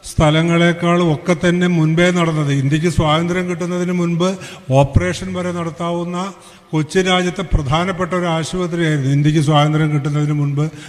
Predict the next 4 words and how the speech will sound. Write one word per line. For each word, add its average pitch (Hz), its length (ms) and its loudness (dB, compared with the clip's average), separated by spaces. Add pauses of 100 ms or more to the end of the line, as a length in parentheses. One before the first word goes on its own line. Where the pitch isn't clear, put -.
(140)
കുന്നംകുളം 151 480 0
ഗവൺമെന്റ് 139 440 0
ആശു-, - 260 -2 (540)
ആശുപത്രി. 127 420 2